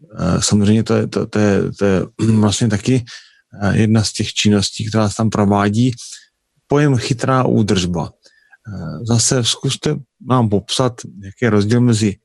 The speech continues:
chytrou a, řekněme, tou předchozí konvenční údržbou. Je, je to rozdíl v automatizaci, nebo je tam něco, něco s umělou inteligencí, nebo v čem je rozdíl v tomto?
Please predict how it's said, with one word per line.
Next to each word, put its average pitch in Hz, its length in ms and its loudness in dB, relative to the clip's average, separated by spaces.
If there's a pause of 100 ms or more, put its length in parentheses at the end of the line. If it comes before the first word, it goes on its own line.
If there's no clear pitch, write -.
(120)
chytrou 110 540 0
a, 95 100 0
řekněme, 113 440 0 (280)
tou 107 340 2
předchozí 104 720 0
konvenční 104 960 2
údržbou. 101 640 2 (540)
Je, 107 440 2
je 110 140 2
to 104 300 2
rozdíl 98 300 2
v - 120 -8
automatizaci, 113 840 0
nebo 101 300 2
je 90 100 -2
tam 101 200 0
něco, 95 320 0 (420)
něco 95 540 -2
s - 200 -2
umělou 101 300 4
inteligencí, 120 640 0
nebo 110 200 0 (360)
v - 40 -18
čem 156 180 2
je 135 60 4
rozdíl 90 500 2
v - 80 -16
tomto? 87 260 -6